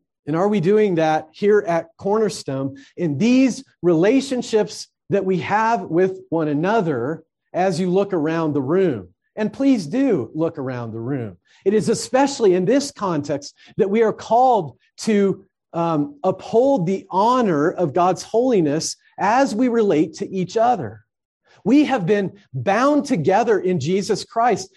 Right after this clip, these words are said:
and that means that we are not at liberty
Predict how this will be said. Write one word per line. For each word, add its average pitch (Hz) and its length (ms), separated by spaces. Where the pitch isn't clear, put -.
and 214 160
that 240 220
means 240 400
that 185 160
we 254 360
are 190 200
not 233 360
at 185 240
liberty 185 680